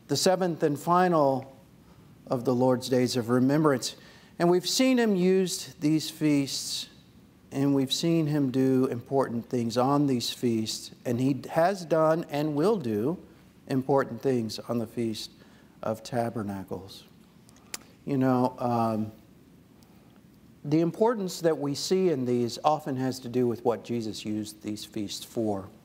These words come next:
and what Jesus will use these feasts for. Um, let's start first, though, with a reminder that Paul gave to us in the book of Colossians. Colossians two,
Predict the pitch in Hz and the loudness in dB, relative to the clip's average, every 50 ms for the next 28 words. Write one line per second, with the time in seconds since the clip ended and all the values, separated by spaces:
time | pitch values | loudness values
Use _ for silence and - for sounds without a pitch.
0 | - - - 131 120 117 110 - - - 117 113 107 - 107 95 - - 120 120 | -20 -10 -6 -4 -2 0 0 0 0 -2 -4 -6 -6 -6 -6 -8 -6 -2 0 0
1 | 120 120 104 98 - - - 120 110 104 98 - 104 104 95 - - - 107 101 | 0 0 -2 -6 -10 -12 -8 -6 -6 -6 -6 -6 -8 -8 -10 -10 -10 -10 -10 -10
2 | - - - 110 104 104 104 - - - - - - - - - - - - - | -10 -10 -8 -6 -6 -6 -8 -12 -18 -20 -20 -20 -20 -20 -20 -20 -20 -20 -20 -20
3 | - - - - - - - 147 139 135 131 131 127 143 190 190 - - - - | -20 -20 -20 -20 -8 -2 0 2 4 4 2 2 2 0 0 0 -2 -2 0 0
4 | 214 185 - - - - 202 208 202 - - - 147 127 123 113 107 120 160 196 | 0 0 0 -4 0 2 2 2 2 0 -2 -2 0 0 0 0 0 -2 -4 -6
5 | 139 - - - - - - - - - - 139 139 147 143 151 135 131 135 135 | -8 -12 -16 -20 -20 -20 -20 -20 -20 -14 -8 -4 -4 0 0 2 2 4 4 4
6 | 131 139 147 156 180 202 220 214 185 156 135 127 139 147 147 - 156 147 143 - | 4 4 4 4 4 4 4 4 4 2 2 2 0 -2 -6 -4 -2 -2 -2 -2
7 | - - - 185 185 185 185 170 131 123 123 120 117 110 - - 127 113 110 113 | -6 -2 0 2 4 4 2 0 0 0 0 0 0 -2 -4 -4 -2 0 0 0
8 | 110 107 - - - - - - - - - - - 131 131 131 120 139 147 143 | -2 -4 -6 -8 -8 -10 -10 -10 -12 -16 -16 -6 -2 0 2 2 2 2 2 2
9 | - 117 - - - 147 131 127 127 131 127 - - - 107 95 104 - - - | 0 -4 -4 -4 -2 2 2 4 4 2 2 -2 -6 -10 -10 -10 -10 -12 -14 -16
10 | - - 143 151 175 202 190 - - 160 143 135 - - - - 202 202 185 151 | -8 -2 0 2 2 2 0 -2 -6 -6 -6 -6 -8 -10 -6 -2 0 2 2 2
11 | 110 110 113 | 2 0 -4